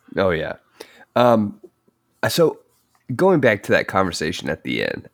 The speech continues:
I actually find that final conversation pretty fascinating,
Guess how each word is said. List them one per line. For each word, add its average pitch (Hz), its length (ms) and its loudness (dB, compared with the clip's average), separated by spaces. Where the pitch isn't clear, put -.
I 160 140 4
actually 95 260 0
find 85 440 0
that 78 260 -4
final 82 600 -2
conversation 90 840 -2
pretty 85 240 -4
fascinating, 55 720 -4